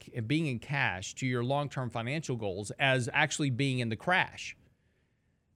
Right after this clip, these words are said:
You know, so by, by taking an action of avoidance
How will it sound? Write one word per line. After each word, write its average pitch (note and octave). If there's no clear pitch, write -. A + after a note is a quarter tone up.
You C#3
know, C#3
so C#3+
by, C#3+
by C3
taking F#3+
an C3+
action D3+
of B2
avoidance B2+